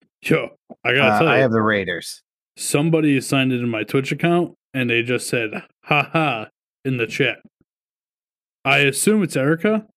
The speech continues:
Speaker 1: but I have no idea.
Speaker 2: Oh, man, I,
Speaker 1: Hmm.
Speaker 2: whoever it is,
Speaker 1: <laughs>
Speaker 2: if you're listening, I would start making confessions.
Speaker 1: Uh, hey, Pat, I got eight dollars. You wanna do a little bet tonight?
Speaker 2: What the fuck you mean you have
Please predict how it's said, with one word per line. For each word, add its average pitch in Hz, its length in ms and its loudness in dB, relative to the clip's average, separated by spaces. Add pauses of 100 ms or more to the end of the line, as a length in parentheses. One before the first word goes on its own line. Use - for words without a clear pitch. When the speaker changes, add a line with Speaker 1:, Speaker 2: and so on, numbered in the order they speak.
(260)
Speaker 1:
but 156 160 4
I 156 140 4
have 160 180 4
no 143 220 2
idea. 113 320 -4 (1120)
Speaker 2:
Oh, 87 140 -6
man, 90 240 -8
I, 101 100 0
Speaker 1:
Hmm. 113 140 -4 (180)
Speaker 2:
whoever 139 500 6
it 117 60 2
is, 120 240 2
Speaker 1:
<laughs> - 0 -
Speaker 2:
if 90 140 -10
you're 117 100 2
listening, 98 480 -2 (300)
I 127 160 2
would 120 160 0
start 107 240 -2
making 101 300 -8
confessions. 80 720 -12 (1800)
Speaker 1:
Uh, 147 400 0
hey, 156 220 4
Pat, 160 360 0
I 143 140 0
got 185 220 2
eight 151 180 2
dollars. 127 380 -2
You 120 80 0
wanna 127 160 0
do 131 120 2
a 135 60 4
little 131 160 2
bet 120 380 -4
tonight? 220 320 0 (1400)
Speaker 2:
What 127 220 -8
the - 60 -20
fuck 143 160 -4
you 147 60 -4
mean 135 120 0
you 113 80 0
have 85 120 -10